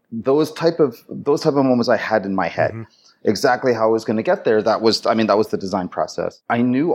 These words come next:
Speaker 1: almost right away that, I mean, the game was going to be about money laundering,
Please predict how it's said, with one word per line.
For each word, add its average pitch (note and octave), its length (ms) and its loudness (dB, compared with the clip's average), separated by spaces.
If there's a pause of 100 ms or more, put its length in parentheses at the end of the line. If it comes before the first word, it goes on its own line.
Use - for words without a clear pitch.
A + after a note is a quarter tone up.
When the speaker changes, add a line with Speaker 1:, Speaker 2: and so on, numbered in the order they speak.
Speaker 1:
almost F#3+ 640 -2
right C#3 240 0
away A#2+ 640 -2 (300)
that, G#2 600 0 (460)
I A#2+ 80 2
mean, A#2 160 4
the G#2+ 80 2
game B2 180 2
was A2+ 140 4
going G#2 200 0
to G2 40 -4
be G2 480 -2
about G2 320 0
money G2 240 2
laundering, F2 540 -6